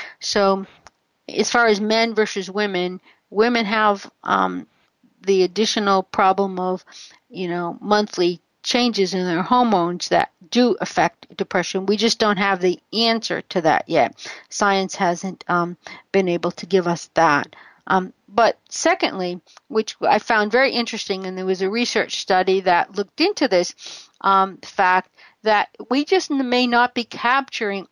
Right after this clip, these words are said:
all of the instances of depression in men with our current, um, questionnaires or survey instruments,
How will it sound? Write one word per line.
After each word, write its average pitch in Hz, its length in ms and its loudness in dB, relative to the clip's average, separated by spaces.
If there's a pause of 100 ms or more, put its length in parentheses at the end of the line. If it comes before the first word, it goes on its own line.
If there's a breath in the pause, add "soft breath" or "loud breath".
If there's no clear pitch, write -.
all 220 320 6
of 208 140 -2
the - 120 -10 (100)
instances 208 840 -2
of 185 180 -6
depression 185 580 -4
in 190 240 -6
men 185 360 2 (420 loud breath)
with 202 200 4
our 185 200 4
current, 220 580 -2 (380 soft breath)
um, 185 480 -2 (560)
questionnaires 202 1160 0 (420 loud breath)
or 175 420 0 (460)
survey 202 560 2
instruments, 160 840 -6